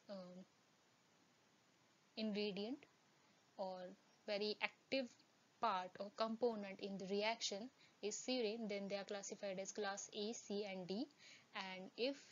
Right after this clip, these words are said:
they required a metal ion for hydrolysis or for the reaction, then they have further groups, subclasses. Okay, so that we will study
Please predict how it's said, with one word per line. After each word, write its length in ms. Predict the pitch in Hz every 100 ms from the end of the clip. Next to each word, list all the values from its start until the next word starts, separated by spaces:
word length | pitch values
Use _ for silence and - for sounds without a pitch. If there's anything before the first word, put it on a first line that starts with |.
| -
they 480 | 196 196 190 190 190
required 520 | 202 202 208 196 190 -
a 80 | 190
metal 380 | 185 190 254
ion 380 | 254 226 220 226 -
for 220 | - 190 196 196
hydrolysis 640 | 208 208 202 208 - 202 202
or 140 | 190 -
for 140 | 202
the 120 | 185 185
reaction, 580 | 202 226 254 - 220 262 - - - -
then 280 | 202 202 240 311 -
they 180 | 196 208 208
have 220 | 208 220 - - - - -
further 360 | 214 190 185 285 - - - - - - - -
groups, 420 | 196 190 - - -
subclasses. 800 | - 226 208 214 202 202 214 - -
Okay, 240 | 196 269 320
so 160 | - 190 - -
that 180 | 190 196 -
we 80 | 202
will 160 | 202
study 380 | 233 - 190 220